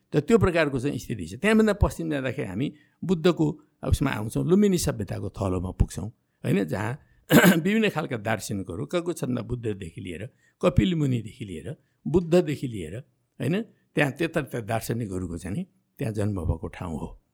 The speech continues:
उनीहरूले काम गरेको ठाउँ हो। त्यहाँभन्दा पश्चिमतर्फ जाँदाखेरि हामी पश्चिम उत्तर अलिकति गयौँ भने नेपाली भाषा, नेपाली पनको उदय भएको चाहिँ नि हामी थलोमा पुग्छौँ। के अरे, अ, यो नेपाली भाषा उत्पत्ति भएको ठाउँमा,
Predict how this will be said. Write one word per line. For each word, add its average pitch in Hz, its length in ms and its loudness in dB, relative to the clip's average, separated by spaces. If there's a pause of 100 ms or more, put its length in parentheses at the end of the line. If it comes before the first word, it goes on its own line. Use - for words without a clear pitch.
(140)
उनीहरूले 95 240 -4
काम 156 240 -2
गरेको 113 240 -2
ठाउँ 85 200 -12
हो। 85 60 -12
त्यहाँभन्दा 202 440 2 (360)
पश्चिमतर्फ 185 760 0
जाँदाखेरि 123 500 -2
हामी 107 240 -6 (300)
पश्चिम 165 280 -2
उत्तर 143 340 -2
अलिकति 107 360 -4
गयौँ 98 280 -4
भने 120 180 -8 (340)
नेपाली 170 440 -2
भाषा, 123 800 -8
नेपाली 117 460 -6 (420)
पनको 202 380 4
उदय 156 420 2
भएको 98 340 -4
चाहिँ 85 160 -10
नि 127 200 -6 (300)
हामी 104 280 -4
थलोमा 143 460 0
पुग्छौँ। - 360 -6
के - 460 -18
अरे, 143 300 -2 (340)
अ, 101 420 -4
यो 90 360 -6
नेपाली 110 320 -2
भाषा 90 360 -6 (260)
उत्पत्ति 117 360 4
भएको 92 420 -4
ठाउँमा, 120 280 2